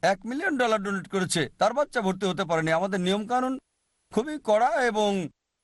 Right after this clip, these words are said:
সম্পূর্ণ স্বচ্ছ। তাই এক্ষেত্রে আমরা ভালোভাবে ডোনারের বিষয়টা পরীক্ষা করে দেখি।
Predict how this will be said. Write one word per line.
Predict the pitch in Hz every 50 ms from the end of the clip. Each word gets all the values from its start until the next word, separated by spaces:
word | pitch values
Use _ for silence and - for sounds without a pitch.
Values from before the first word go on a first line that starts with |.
| _ _ _ _ _ _ _
সম্পূর্ণ | - - - 180 190 196 - 285 277 262 240 214 196
স্বচ্ছ। | 160 - 180 165 - - - - 156 113 90 - _ _ _ _ _ _ _ _ _ _ _ _ _ _ _
তাই | 156 160 180
এক্ষেত্রে | 190 190 240 240 240 - - 320
আমরা | 302 359 311
ভালোভাবে | 254 214 190 208 220 208 202 208 220
ডোনারের | 185 196 190 196 196 196 190 180
বিষয়টা | 170 175 147 208 226 262 240
পরীক্ষা | 190 196 190 185 185 185
করে | 165 175 170
দেখি। | 160 160 175 139 - 196